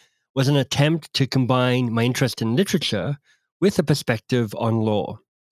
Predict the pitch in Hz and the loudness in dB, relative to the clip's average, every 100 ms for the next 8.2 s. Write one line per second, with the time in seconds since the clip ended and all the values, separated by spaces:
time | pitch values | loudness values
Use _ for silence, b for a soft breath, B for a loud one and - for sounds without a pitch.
0 | _ B B - - 180 165 143 208 220 | _ B B -4 0 2 2 4 4 4
1 | 160 127 - 139 139 143 139 127 131 123 | 2 0 0 2 4 4 2 2 0 2
2 | 123 107 - 143 143 143 113 - - - | 0 -2 0 2 4 2 0 -4 -8 -10
3 | _ _ - 165 - - _ _ - 135 | _ _ -4 -4 -4 -12 _ _ 0 2
4 | 135 120 120 117 117 120 117 110 110 120 | 2 2 0 0 0 0 2 0 0 0
5 | 113 113 120 107 107 107 87 - - B | -2 -2 -2 -2 -2 -4 -6 -12 -18 B
6 | B B B - 139 135 170 139 135 143 | B B B 0 2 4 2 4 2 2
7 | 143 120 113 98 - 135 123 123 131 139 | 2 2 0 -4 -2 0 2 2 2 2
8 | 123 110 | 0 -2